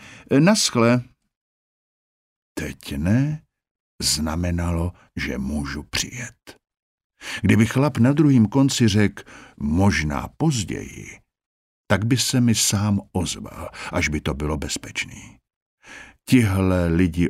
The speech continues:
od komunikací bejvaj na můj vkus až moc paranoidní.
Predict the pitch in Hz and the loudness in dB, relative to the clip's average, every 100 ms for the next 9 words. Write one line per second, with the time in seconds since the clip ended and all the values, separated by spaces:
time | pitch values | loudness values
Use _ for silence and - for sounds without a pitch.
0 | - 101 - - 101 104 101 - 95 - | 0 -2 -2 2 4 6 4 2 -2 0
1 | 92 87 67 85 87 85 87 82 80 76 | 0 0 0 0 0 2 2 2 2 0
2 | 71 - - 92 87 - 73 - - 87 | -4 -8 -4 -2 0 -2 -4 -4 0 2
3 | 113 113 - - 98 87 58 55 50 58 | 2 0 -4 -2 0 -2 -4 -10 -12 -14
4 | 57 - | -14 -16